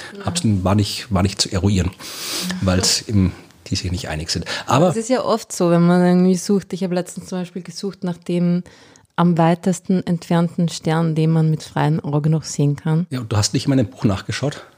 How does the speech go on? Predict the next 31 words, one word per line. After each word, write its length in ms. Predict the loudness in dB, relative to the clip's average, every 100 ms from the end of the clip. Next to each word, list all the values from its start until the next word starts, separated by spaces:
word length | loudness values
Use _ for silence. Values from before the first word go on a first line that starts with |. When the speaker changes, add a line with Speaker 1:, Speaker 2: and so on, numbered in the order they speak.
| _
Speaker 2:
Da 100 | -10 -4
ist 140 | -4 0
in 100 | 0
meinem 200 | 2 2
Buch 180 | 2 -2
eine 260 | 0 0 0
Speaker 1:
Und 180 | 2 2
welcher 340 | 2 2 2
ist 100 | 2
in 120 | 4
deinem 200 | 4 4
Buch 200 | 2 -2
drinnen? 420 | 0 0 2 0 -2 _ _ _ _
Speaker 2:
Ich 300 | -2 -2 -2
hab, 240 | -4 -4 -4
Speaker 1:
Sag 140 | -2
Speaker 2:
äh, 20 |
Speaker 1:
bloß 260 | 2 2 0
Rho 240 | 0 0
Cassiopeia. 840 | 0 0 0 0 0 0 0 0 -2 -6 -2
Speaker 2:
äh, 340 | 0 2 2
ich 180 | 0 -2
bin 120 | -2
mir 80 | 0
nicht 140 | 0 0
ganz 260 | 0 0
sicher. 360 | 0 0 0 -2 -2
Ich 160 | -4
glaub, 340 | 0 2 2 0
ich 280 | -4 -2 0
hab, 300 | 0 -4